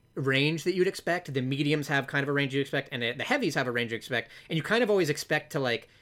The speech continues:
see where the ranges you should be at are and how they beat out each other,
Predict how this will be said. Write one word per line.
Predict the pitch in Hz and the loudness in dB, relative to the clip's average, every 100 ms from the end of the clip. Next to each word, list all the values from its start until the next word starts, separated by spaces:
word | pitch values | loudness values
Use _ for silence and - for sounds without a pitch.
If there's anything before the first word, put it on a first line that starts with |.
| _ | _
see | - - 170 | -8 0 0
where | 151 139 139 | 4 4 4
the | 123 | 2
ranges | 113 131 127 131 123 110 | 0 0 0 0 0 -2
you | 117 | -8
should | - 135 | -6 -6
be | 123 120 - | -4 -4 -2
at | 113 113 - | 0 0 -2
are | 110 110 120 | -4 0 0
and | 113 | -2
how | 127 117 | -2 0
they | 120 113 | 0 -2
beat | 110 123 107 | -2 -6 -4
out | 107 127 | -4 -4
each | 127 | -4
other, | 151 160 185 | -2 -2 -4